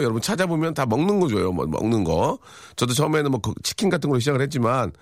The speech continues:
아, 저희는, 아, 버라이어티하게 새로, 예, 디퍼런스한 그런, 아, 기프트를 드리기 위해서 굉장히 노력을 합니다. 자, 건강 이행시인데요.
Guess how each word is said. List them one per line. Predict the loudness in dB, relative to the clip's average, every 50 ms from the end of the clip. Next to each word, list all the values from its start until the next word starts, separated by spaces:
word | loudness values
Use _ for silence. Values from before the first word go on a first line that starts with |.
| -20 -20 -20 -20 -20 -20 -18 -6
아, | -2 0 0 0
저희는, | 2 2 2 2 2 0 -2 -4 _ -2
아, | 0 2
버라이어티하게 | 2 2 2 2 2 2 2 0 0 0 0 0 0 0 -2
새로, | 0 0 0 2 2 0 0 0 0
예, | 0 0 0 0 -4 -6 -12 -16 -16 _ _ _ _ _ -2
디퍼런스한 | -2 0 2 2 2 2 2 0 0 0 0 0 0 0
그런, | 0 0 0 0 0 -2
아, | 0 0 0 0 -2 -2 -2
기프트를 | -2 -2 -2 0 0 0 0 0
드리기 | 0 0 0 2 2 2
위해서 | 0 0 0 0 0 -2 -2 -6 -18 -20 -20 -20 _ _ _ _ -2
굉장히 | 0 0 2 2 2 2 2 2 2 2
노력을 | 2 2 2 2 0
합니다. | 0 0 -2 -2 -2 0 -2 -2 -2 -6 -12 -20 -20 -20 -18 -6
자, | -2 -2 -2
건강 | -2 -2 0 0 2 2 2 2 2 2
이행시인데요. | 0 2 2 2 2 0 0 0 0 2 2 2 2 2 0 -2 -2